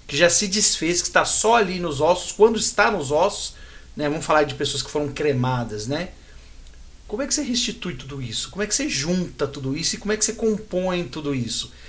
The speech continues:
É um processo químico que tá completamente longe da nossa capacidade de aceitar até. Por isso que a ciência é cética,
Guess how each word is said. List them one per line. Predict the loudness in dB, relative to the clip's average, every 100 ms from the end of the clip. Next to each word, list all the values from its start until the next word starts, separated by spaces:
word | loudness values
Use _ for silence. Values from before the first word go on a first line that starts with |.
| -12
É | -2
um | 2
processo | 4 6 8 6 4 -4
químico | 2 6 8 8 6 2 0 0 -4 -16 -20 -20 -20 -20 -20 -20 -20 -20 -10
que | -8
tá | 2 6 6
completamente | 2 0 0 2 2 2 4 4 6 6 4 4
longe | 8 8 6 2
da | 2
nossa | 4 6 6 2
capacidade | 0 0 4 6 4 6
de | 4
aceitar | 4 2 2 6 8 8
até. | 4 0
Por | -4 -4
isso | -2
que | 0
a |
ciência | 0 0 0
é |
cética, | 0 2 0 0 -4 -2 -6